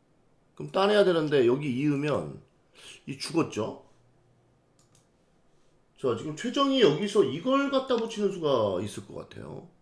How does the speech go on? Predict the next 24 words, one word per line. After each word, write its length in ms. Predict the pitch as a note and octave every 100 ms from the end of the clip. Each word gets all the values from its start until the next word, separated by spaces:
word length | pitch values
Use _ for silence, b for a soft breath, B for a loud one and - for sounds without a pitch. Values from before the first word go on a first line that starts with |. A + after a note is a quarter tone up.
| _ _ _ _ _ -
예, 120 | A2
요 120 | C3+
수가 200 | F3 A#3
묘수입니다, 560 | E3 B2 D3+ G3+ G2+ E2
지금. 360 | - - - - _ _ _ _ C3+
이거 280 | D#3+ A3
둔 180 | G#3+ A3
다음에 300 | G3+ G3+ G3+
만약에 420 | D3 B2 D#3+ E3+
이렇게 400 | C#3 D#3 G3+ G3+
살자고 400 | - E3+ D#3+ D3 D3+
하면 420 | F3+ A2 D2 - _ _ _ _ _ _ -
이건 280 | D3+ F#3 C#3
있고요. 680 | F3 - G3 G3+ D#2 - - _ _ _ _ _ _ _ _ _ _ _ _ _
이걸 340 | D3 F3+ G3+ D#3+
이으면 360 | F#3+ G3 F#3+
여길 240 | C#3 E3+ F3
끊어서 320 | A#3+ A3+ G#3
이렇게 180 | D3 D#3+
두 160 | D#3
집 140 | E3 B3
놔야 240 | A#3 D3
되거든요. 420 | G#2 F#2 E2 - - _ _ _ _ - _ _ _ _ _ _ _ _ _ _
이, 160 | -